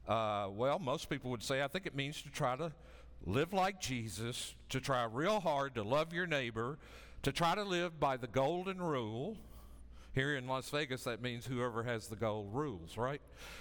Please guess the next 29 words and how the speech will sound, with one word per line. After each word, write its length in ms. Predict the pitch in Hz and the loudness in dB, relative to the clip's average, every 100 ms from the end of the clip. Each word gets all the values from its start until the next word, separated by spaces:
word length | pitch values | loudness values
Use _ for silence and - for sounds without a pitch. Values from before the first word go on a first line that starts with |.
| - | 0
Um, 560 | 131 139 139 131 120 98 98 - - - - - - - - - | 2 4 2 0 -4 -8 -8 -10 -12 -14 -14 -14 -14 -14 -14 -6
no. 400 | 135 113 92 117 - 117 - | 0 0 0 -4 -8 -14 -4
Uh, 380 | 127 131 127 127 123 - - - - - - | 0 2 2 0 -4 -8 -14 -16 -16 -12 0
keep 260 | 220 226 | 2 2
the 100 | - | -2
Ten 320 | 226 208 196 202 | 0 2 0 -2
Commandments, 880 | 165 180 147 135 139 131 - - - - - - - | 0 2 2 0 -2 -2 -6 -8 -10 -14 -16 -14 -2
try 300 | - 170 185 | 2 4 4
to 80 | 202 | 2
be 160 | 202 | 0
a 60 | 196 | 0
nice 440 | 156 165 185 - | 2 2 2 -2
and 160 | 180 147 | -6 0
decent 400 | 156 185 185 - | 0 0 -4 0
person 420 | 165 151 - 147 | 2 2 0 -2
and 140 | 127 113 | -2 0
a 40 | |
good 260 | 160 185 160 | 0 0 -2
citizen, 640 | - 147 143 139 139 123 - - 92 | -2 0 0 -2 -2 -2 -6 -6 -2
and 160 | 110 | 2
that's 300 | 120 160 - | 2 2 -2
the 120 | - 147 | -2 2
heart 220 | 143 135 | 2 0
of 100 | - | -2
Christianity. 760 | 139 - 135 123 107 - 80 82 | -2 0 -2 0 -2 -4 -6 -4
No, 500 | 107 139 135 139 147 - - - 156 | 2 2 2 0 -4 -10 -18 -4 0
it 320 | 143 127 - - - - | 2 0 -4 -12 -12 0
is 520 | 156 135 127 131 - - | 2 4 0 -2 -8 -6
not. 600 | 120 170 208 151 - - | 0 2 2 0 -4 -10